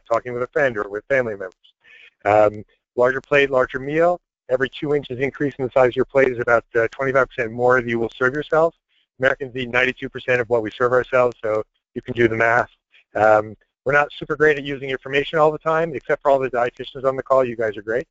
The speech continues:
Um, but, uh, we, we did a study where we gave a group of people two, uh, uh, we gave them all fat-free yogurt, we, or, uh, sorry, fat-free granola. We told half of them that it was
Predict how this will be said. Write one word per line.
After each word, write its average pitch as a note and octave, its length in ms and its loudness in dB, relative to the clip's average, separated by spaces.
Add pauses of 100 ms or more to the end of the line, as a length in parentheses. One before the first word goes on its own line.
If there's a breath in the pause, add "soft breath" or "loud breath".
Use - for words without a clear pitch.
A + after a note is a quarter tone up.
(540 soft breath)
Um, A2 440 6 (420)
but, C3 160 2 (120)
uh, C3 480 4
we, C#3+ 240 -10
we C#3 140 -10
did D3 120 -6
a C#3 60 -6
study C#3+ 220 2
where C3 160 4
we B2+ 100 -2
gave C3 220 2
a A#2+ 40 -16
group C3 200 -12
of B2 100 -20
people C3 360 -2 (380)
two, D#3 200 -2
uh, B2 260 4 (260)
uh, A#2 80 -4 (160)
we C#3+ 120 -4
gave F3 160 0
them E3 120 -4
all D3+ 280 6
fat-free C#3 360 -4
yogurt, C3+ 380 -2 (300)
we, B2+ 100 0 (160)
or, B2 300 4
uh, A#2 100 4 (160)
sorry, G#2+ 260 0
fat-free C#3 320 -2
granola. C3+ 440 2 (260)
We B2+ 100 -10
told D3 200 0
half D#3+ 240 0
of C#3+ 60 -6
them B2+ 160 -6 (280)
that B2+ 80 -2
it B2+ 60 2
was A#2 120 -4